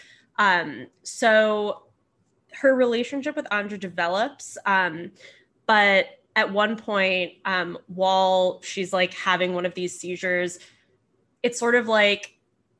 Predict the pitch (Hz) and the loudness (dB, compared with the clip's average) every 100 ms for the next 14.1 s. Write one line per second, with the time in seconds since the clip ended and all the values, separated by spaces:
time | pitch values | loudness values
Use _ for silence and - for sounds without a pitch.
0 | _ _ _ _ _ _ - - - 214 | _ _ _ _ _ _ -16 -10 -4 -4
1 | 202 165 175 190 190 - - 185 190 190 | -4 -6 -4 -4 -4 -8 -4 -2 -2 -2
2 | 180 - 175 - - - 156 175 220 302 | -4 -6 -8 -8 -14 -10 -8 -6 -6 -6
3 | 311 _ _ 196 180 165 160 165 196 185 | -8 _ _ -2 -2 -2 -6 -12 -4 -4
4 | 180 _ _ _ - 220 208 214 202 196 | -4 _ _ _ -10 -8 -6 -6 -4 -4
5 | 190 180 - 180 170 156 156 - 71 - | -4 -6 -4 -4 -4 -10 -12 -12 -12 -12
6 | - - _ _ _ - 190 175 160 143 | -16 -18 _ _ _ -2 0 0 -4 -10
7 | 107 - _ 190 190 185 190 185 190 180 | -16 -20 _ -2 0 0 -2 -6 -4 -6
8 | - 175 165 175 170 165 - 180 175 - | -6 -10 -8 -8 -4 -4 -4 -4 -6 -4
9 | 180 170 170 165 170 - - 165 165 - | 0 0 0 -4 -6 -10 -8 -8 -8 -14
10 | - 175 175 - 185 170 175 - 170 - | -10 -6 -4 -4 -4 -4 -4 -4 -6 -4
11 | 170 165 165 - 170 156 156 160 175 190 | -4 -4 -4 -6 -6 -6 -8 -8 -2 0
12 | - - 196 190 180 185 160 156 - 196 | 0 0 0 0 -2 -8 -10 -10 -10 -6
13 | 175 170 170 180 175 175 156 - - - | -4 -4 -4 -4 -4 -6 -12 -12 -14 -16